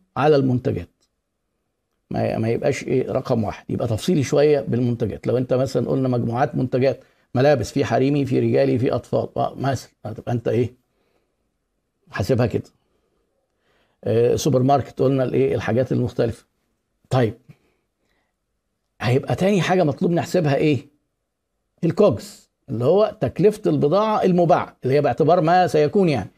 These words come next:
إن إحنا هنقعد كده آخر السنة هنبقى بعنا الرقم ده، يا ترى كلفنا كام؟ الكوجز ده. هنجيب الكوجز منين؟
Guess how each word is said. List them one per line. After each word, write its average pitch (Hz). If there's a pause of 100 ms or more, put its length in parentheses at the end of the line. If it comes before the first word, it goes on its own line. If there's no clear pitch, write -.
(360)
إن 113
إحنا 131
هنقعد 160
كده 160
آخر 147
السنة 143
هنبقى 131
بعنا 180
الرقم 170
ده، 226 (320)
يا 127
ترى 208
كلفنا 170
كام؟ 151 (760)
الكوجز 139
ده. 107 (680)
هنجيب 151
الكوجز 208
منين؟ 190